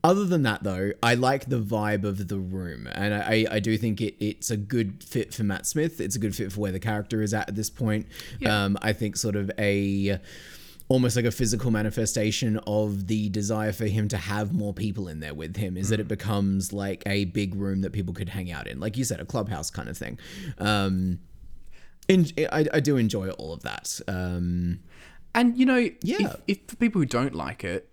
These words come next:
Speaker 2: there's a, or, or don't like aspects of it, I think they refine the idea and make it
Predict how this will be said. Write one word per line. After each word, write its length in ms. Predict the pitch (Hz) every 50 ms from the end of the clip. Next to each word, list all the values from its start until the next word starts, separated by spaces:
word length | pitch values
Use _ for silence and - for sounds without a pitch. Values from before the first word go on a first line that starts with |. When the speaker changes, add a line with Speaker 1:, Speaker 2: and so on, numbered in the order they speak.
| - - -
Speaker 2:
there's 360 | - 120 123 131 127 120 120
a, 260 | 123 120 117 113 - - - - - - - - - - - - - - - -
or, 140 | 98 - - -
or 220 | 113 117 117 120
don't 220 | 113 - 120 117 117
like 160 | 107 101 - -
aspects 480 | 107 123 - - - - 98 - - 92
of 140 | 85 82
it, 160 | 78 78 82 - -
I 60 | 113
think 240 | - - 147 139 -
they 120 | 147 139
refine 500 | 131 117 113 - - - 110 107 110 107
the 100 | 110 104
idea 480 | 101 101 98 - 98 101 98 95 95 - - - -
and 380 | 101 101 95 95 95 95 - - - - - _ _ _ _ -
make 380 | - 113 110 110 107 104 - -
it 360 | 104 - - - - - -